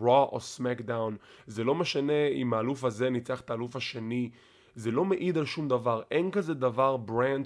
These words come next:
supremacy. כי בסופו של דבר לא היה שום דבר על הכף. אבל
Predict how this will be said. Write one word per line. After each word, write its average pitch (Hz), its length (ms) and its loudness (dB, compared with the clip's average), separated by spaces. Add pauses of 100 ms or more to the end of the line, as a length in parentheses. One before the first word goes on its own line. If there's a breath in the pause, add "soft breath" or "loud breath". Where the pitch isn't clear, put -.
(120)
supremacy. 120 720 -2 (480 soft breath)
כי 135 120 -4
בסופו 117 500 -6
של 123 200 -4
דבר 139 580 2 (320 loud breath)
לא 120 260 4
היה 143 180 2
שום 120 360 -4
דבר 107 320 0
על 104 120 -8
הכף. - 640 -4 (580)
אבל 107 360 2